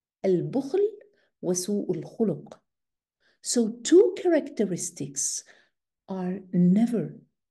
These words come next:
combined in a believer, in a true believer, being stingy and having, uh, bad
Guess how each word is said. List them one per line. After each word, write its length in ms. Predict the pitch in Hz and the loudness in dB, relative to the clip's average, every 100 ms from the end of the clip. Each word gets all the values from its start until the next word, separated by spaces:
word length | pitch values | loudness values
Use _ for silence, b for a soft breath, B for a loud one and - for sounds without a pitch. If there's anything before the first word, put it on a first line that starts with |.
| - | -10
combined 800 | 185 175 147 175 185 185 185 175 - | -2 0 0 -6 -6 -8 -10 -8 -6
in 200 | 165 170 | -6 -4
a 40 | |
believer, 600 | 170 180 180 180 170 156 - - _ _ | -2 0 0 -2 -4 -8 -12 -20 _ _
in 200 | 196 175 | -2 0
a 60 | 175 | -4
true 440 | - - 185 208 | -8 -2 2 2
believer, 720 | 180 160 180 196 - 120 - - _ _ _ _ _ _ _ _ _ _ - | 2 2 2 0 -2 -4 -6 -14 _ _ _ _ _ _ _ _ _ _ -6
being 340 | 175 196 175 147 | -4 -2 -4 -6
stingy 680 | - - 247 285 330 440 - - _ _ _ _ _ - | -6 2 4 6 4 0 -4 -18 _ _ _ _ _ -6
and 460 | 254 392 466 466 - _ _ _ _ _ - | -2 -2 -2 -8 -12 _ _ _ _ _ -10
having, 500 | 190 185 160 151 - - _ _ _ 190 | -4 -2 -4 -6 -16 -20 _ _ _ -10
uh, 320 | 185 190 226 | -8 -10 -10
bad 640 | 202 165 175 175 170 - | -6 -4 -2 -4 -4 -8